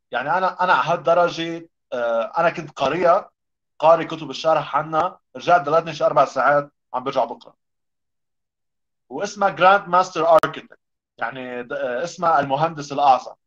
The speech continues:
والصعب فيها، آه، في تعمق في التاريخ المعماري.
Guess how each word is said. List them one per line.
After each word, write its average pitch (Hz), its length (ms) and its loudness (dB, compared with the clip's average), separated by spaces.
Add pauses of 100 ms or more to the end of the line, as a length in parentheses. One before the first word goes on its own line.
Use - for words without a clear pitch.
(960)
والصعب 196 540 2
فيها، 208 540 2 (260)
آه، 127 260 -2
في 190 160 -10
تعمق 196 520 2
في - 60 -16
التاريخ 160 400 -4
المعماري. 139 640 0